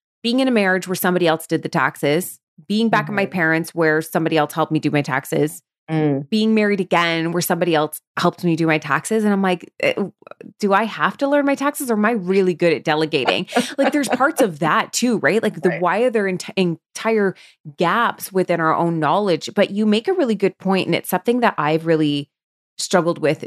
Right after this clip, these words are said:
Speaker 1: di-, uh, like, a discomfort with, is recognizing earning an income and that being
Speaker 2: Mm.
Speaker 1: something that is not just something exciting or something that's, like, you're contributing to the household, but, like, you might also be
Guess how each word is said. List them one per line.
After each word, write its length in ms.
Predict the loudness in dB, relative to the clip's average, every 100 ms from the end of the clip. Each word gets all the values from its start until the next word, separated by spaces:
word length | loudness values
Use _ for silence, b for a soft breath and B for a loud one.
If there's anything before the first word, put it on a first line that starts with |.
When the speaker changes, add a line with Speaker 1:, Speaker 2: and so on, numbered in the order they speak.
| 0
Speaker 1:
di-, 160 | 0 2
uh, 80 | 2
like, 180 | 2 2
a 20 |
discomfort 560 | -2 -2 -2 -2 -2 -2
with, 260 | 0 -2 -2
is 520 | 0 0 0 -4 -12 -10
recognizing 1300 | -2 0 0 -2 0 0 -2 0 0 0 -2 -6 -8 -2
earning 280 | 0 0
an 80 | 0
income 680 | -2 -2 0 0 0 0 -2 -2
and 180 | -2
that 240 | 0 -2 -4
being 280 | -2 0 0
Speaker 2:
Mm. 60 |
Speaker 1:
something 420 | 0 -2 -2 -2
that 260 | 0 -2 0
is 400 | 0 0 -2 -8 _ _ _ _ -4
not 380 | 0 0 -2 -2
just 360 | 2 2 0
something 300 | -2 0 0
exciting 800 | 0 -4 -4 -2 0 0 0 0
or 180 | 0 0
something 380 | 0 -2 0 0
that's, 180 | 0
like, 180 | 0 -2 -2
you're 180 | 0 0
contributing 800 | 0 -2 -2 -4 0 0 0
to 140 | 0 0
the 100 | 0
household, 580 | 0 -2 -2 0 0 0
but, 160 | 0
like, 220 | 0 -2
you 240 | -2 -2 0
might 220 | 0 2
also 340 | 0 0 -2
be 240 | 0 -2